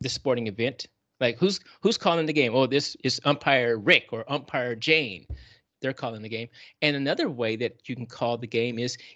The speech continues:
it can mean the umpire in chief, for any reason,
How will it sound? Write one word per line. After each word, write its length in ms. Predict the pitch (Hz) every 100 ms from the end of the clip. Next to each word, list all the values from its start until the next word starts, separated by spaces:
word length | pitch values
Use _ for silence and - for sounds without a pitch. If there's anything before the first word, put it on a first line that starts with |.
| -
it 160 | 185
can 220 | - 151
mean 340 | 147 160 165 147
the 180 | 139 135 _ _
umpire 540 | - 277 - 175 151 147
in 200 | - 135
chief, 560 | - - 285 185 - _ _
for 200 | - 160
any 220 | - 247 247
reason, 420 | 208 202 208